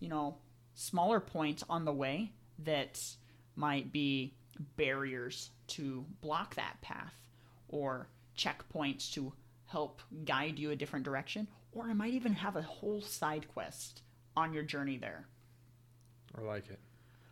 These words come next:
Speaker 1: But you're the one who's writing the path.
Speaker 2: Right.
Speaker 1: Um, when you get to that point, you've talked to the old man. He says, "Oh,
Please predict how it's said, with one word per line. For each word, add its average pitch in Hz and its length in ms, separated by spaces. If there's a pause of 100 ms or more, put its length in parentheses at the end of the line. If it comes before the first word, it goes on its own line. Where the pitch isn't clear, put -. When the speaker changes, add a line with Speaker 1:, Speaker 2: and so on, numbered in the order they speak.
(120)
Speaker 1:
But 175 540
you're 196 440
the 185 80
one 156 380
who's 151 200
writing 131 300
the 135 60
path. - 560 (680)
Speaker 2:
Right. 113 380 (160)
Speaker 1:
Um, 170 320
when 202 180
you 170 220 (460)
get 170 200
to 175 160
that 147 260
point, 170 580 (420)
you've 160 280
talked 143 320
to 165 80
the 151 160
old 139 140
man. 143 200
He 156 120
says, 147 320 (100)
"Oh, 175 260